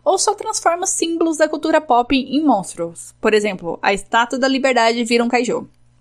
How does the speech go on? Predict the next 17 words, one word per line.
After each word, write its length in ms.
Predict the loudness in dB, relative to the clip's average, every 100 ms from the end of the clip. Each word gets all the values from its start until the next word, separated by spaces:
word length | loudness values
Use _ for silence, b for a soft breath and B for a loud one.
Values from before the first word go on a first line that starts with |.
| _
Você 220 | -6 -2
pode 260 | -2 -2 -4
destruir 380 | -2 0 0
cidades 500 | 0 0 0 -2 -6
com 140 | -2 -2
a 60 | -2
Estátua 400 | -2 -2 0 -4
da 80 |
Liberdade. 600 | -4 0 2 0 -4 -12 -12 _ _ _ _
Essa 280 | 0 2 2
variedade 500 | 2 2 2 2 2
unida, 460 | 0 0 -2 -10 -8
a 120 | -8
estética 500 | -6 -4 -4 -2 -2
dois 180 | 0 -2
D, 360 | 2 2 2 B B B _
pixelada 800 | -4 0 2 2 2 2 0